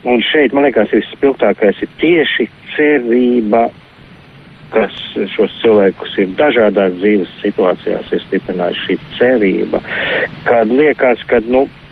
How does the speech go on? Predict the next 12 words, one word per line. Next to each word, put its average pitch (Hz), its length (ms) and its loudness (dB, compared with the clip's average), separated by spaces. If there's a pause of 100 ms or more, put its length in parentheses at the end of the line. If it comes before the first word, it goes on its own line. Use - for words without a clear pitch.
(140)
nu, 123 180 -2 (140)
tur, 104 160 -6 (300)
tur 107 140 2
nebūs 98 440 2 (340)
vairs 104 400 2
nekas, 123 500 2
bet 95 160 -2
dažādās 92 460 0
šajās 95 220 0
dzīves 98 240 2
situācijās, - 440 0
jo - 100 2